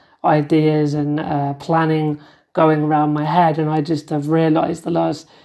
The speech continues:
few days that, you know, it's very important I am self-aware. And that's where this daily, uh, journal is gonna help me to catch myself when I'm feeling a little bit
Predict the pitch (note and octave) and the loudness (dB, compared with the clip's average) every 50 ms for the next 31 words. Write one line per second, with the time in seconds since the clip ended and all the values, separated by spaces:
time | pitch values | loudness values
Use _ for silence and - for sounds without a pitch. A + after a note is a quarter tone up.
0 | _ _ _ _ - F3+ E3 D#3 D3+ D3 E3+ D#3+ D#3+ D#3 D3+ D3+ D3 D3+ D#3+ D#3 | _ _ _ _ -2 0 2 2 2 2 2 2 4 2 2 0 0 0 0 0
1 | D#3 D#3 - E3 D#3+ D3+ D3+ D#3 D3+ D#3 - E3+ E3+ F3+ - - - F3 E3 E3 | 0 0 -2 -2 -2 0 0 -2 -2 -4 -8 -10 -10 -10 -10 -6 -4 -2 -2 0
2 | E3 D#3 D#3 D#3 - F3 E3 F3 F#3+ - - E3+ E3 - - D#3+ D#3+ D#3 D#3 D#3 | 0 0 -2 -2 0 0 0 0 0 -2 -6 -6 -6 -6 -6 -4 -2 -2 0 -2
3 | D3+ D3 - _ _ _ _ _ _ _ - D#3 D3+ D3 D3+ C#3+ - E3+ D3+ D#3 | -2 -4 -10 _ _ _ _ _ _ _ 2 2 2 2 -2 -4 -4 -2 -2 -2
4 | D3 - - D#3 E3 F3 E3+ D#3 D3 D3+ D#3 D#3+ D#3+ D3+ - - - E3+ D#3+ D3+ | -2 -2 0 2 4 4 4 4 2 0 0 -2 -2 -4 -6 -4 -4 -2 -2 0
5 | D3+ D#3 C#3+ D3 - - D3+ D3+ D3+ D3 D3+ D3+ D3 D3 - - _ _ _ _ | -2 -2 -4 -6 -8 -6 -2 0 0 2 2 0 0 -2 -4 -16 _ _ _ _
6 | _ - - D3 C#3+ C#3+ C#3+ C#3 - E3 D#3 D3+ D3+ D3+ D3 D3 C#3 C#3 E3+ D#3 | _ -6 -4 -2 -2 -2 -2 0 2 2 2 2 2 2 0 0 0 -2 -4 -4
7 | D3 D3 D3 E3+ E3 D#3 D#3+ E3 D#3 D#3 D#3+ D#3 D3+ - - D3+ C#3+ C#3+ C#3+ - | -2 0 0 0 0 0 0 0 0 0 0 0 -2 -4 -4 -2 -2 -2 -2 -6
8 | - _ _ _ _ _ - F3 - - - - - D3+ D3 D3 C#3+ - - D3+ | -12 _ _ _ _ _ 0 0 0 0 -4 -8 -6 -4 -4 -4 -4 -2 -4 -2
9 | D3+ C#3+ C#3 - D#3 D3+ D3 D3 D3 - - D#3+ D#3 D#3 D3 D3+ D3+ D3+ D#3+ D#3+ | -2 -4 -4 -4 -4 -2 -2 -4 -4 -2 0 0 0 2 0 2 2 2 2 2
10 | D#3 D#3+ D3 C#3+ D#3+ D#3+ D#3 D3+ D3+ | 2 0 0 0 -2 -2 -2 -4 -6